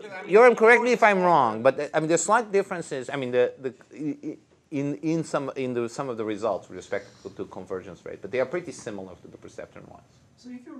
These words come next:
Speaker 2: just interested in the number of mistakes, the
Speaker 1: Yeah.
Speaker 2: result is an
Speaker 1: S-
Speaker 2: identical. What these algorithms give you in addition is suppose you also want to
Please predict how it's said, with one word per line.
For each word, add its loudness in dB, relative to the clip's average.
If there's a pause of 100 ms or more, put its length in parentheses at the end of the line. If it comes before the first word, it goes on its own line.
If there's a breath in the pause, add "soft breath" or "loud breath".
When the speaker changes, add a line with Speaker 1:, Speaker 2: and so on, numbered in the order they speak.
Speaker 2:
just -14
interested -14
in -10
the -8
number -2
of -2
mistakes, -2
the 0
Speaker 1:
Yeah. 10
Speaker 2:
result 0
is -4
an 2
Speaker 1:
S- 2
Speaker 2:
identical. 4
What -2
these 0
algorithms 0
give 2
you 4
in 6
addition 4
is 2
suppose 0
you 4
also 0
want 4
to -4